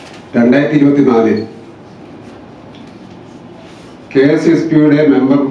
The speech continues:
കൂടിയായ കണ്ണൂർ ജില്ലാ ലൈബ്രറി കൗൺസിൽ പ്രസിഡന്റ് ശ്രീ മോഹൻ മഠത്തിൽ നേതൃത്വത്തിൽ അവിടെ ഒരു ലൈബ്രറി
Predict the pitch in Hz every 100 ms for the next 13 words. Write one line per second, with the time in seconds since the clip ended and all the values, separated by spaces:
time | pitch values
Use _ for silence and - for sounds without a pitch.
0 | - - - 127 120 104 95 95 107 147
1 | - - - - - - - - - -
2 | - - - - - - - - 127 160
3 | 160 160 156 151 139 135 139 135 127 131
4 | - 113 113 107 98 - - - - -
5 | - - - - - - - - 127 120
6 | 113 127 135 127 117 127 - - - -
7 | - - - - - - - - - -
8 | - - - - 110 113 110 110 107 110
9 | - - - - - - - - 120 120
10 | 117 110 104 104 110 107